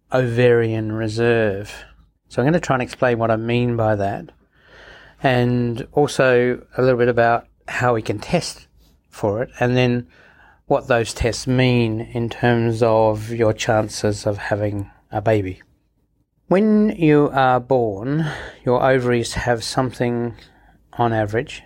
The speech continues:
something in the order of a half a million eggs. It was even more than that when you were at twenty weeks in your mum's womb. So the deterioration in terms of numbers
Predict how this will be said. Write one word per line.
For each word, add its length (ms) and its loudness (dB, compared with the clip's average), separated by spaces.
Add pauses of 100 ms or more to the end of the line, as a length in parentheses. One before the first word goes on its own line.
(160)
something 420 -4
in 100 -2
the 120 -2
order 280 2
of 300 -2 (320)
a 80 -2
half 500 -2
a 120 -6
million 640 0
eggs. 560 -4 (840)
It 60 0
was 160 2
even 220 2
more 220 4
than 120 -2
that 220 -2
when 160 -2
you 160 -2
were 300 0 (480)
at 180 -4
twenty 300 -2
weeks 420 -6 (220)
in 160 0
your 120 0
mum's 320 -2
womb. 340 2 (380)
So 280 0
the 120 2
deterioration 1000 0
in 180 -2
terms 280 0
of 80 0
numbers 580 0